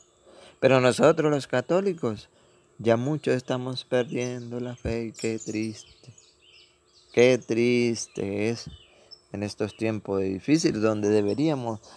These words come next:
estar más abe-, aferrados a nuestro Dios. Y es todo lo contrario,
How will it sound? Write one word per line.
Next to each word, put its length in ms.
estar 440
más 720
abe-, 280
aferrados 720
a 140
nuestro 540
Dios. 320
Y 100
es 80
todo 200
lo 140
contrario, 420